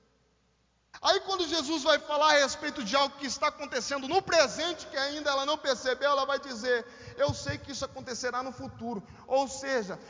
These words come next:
ela é o tipo de pessoa que consegue demonstrar fé no passado, consegue demonstrar fé no futuro, mas ela olha para a sua perca, para a sua vida no presente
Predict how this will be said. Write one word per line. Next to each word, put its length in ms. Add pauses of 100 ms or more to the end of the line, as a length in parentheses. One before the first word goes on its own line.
(120)
ela 460
é 180
o 120
tipo 200
de 140
pessoa 420
que 80
consegue 500
demonstrar 560 (120)
fé 180
no 260
passado, 880 (920)
consegue 460
demonstrar 480
fé 280 (280)
no 200
futuro, 1000
mas 180
ela 160
olha 260
para 120
a 40
sua 240
perca, 320
para 180
a 20
sua 180
vida 220
no 100
presente 640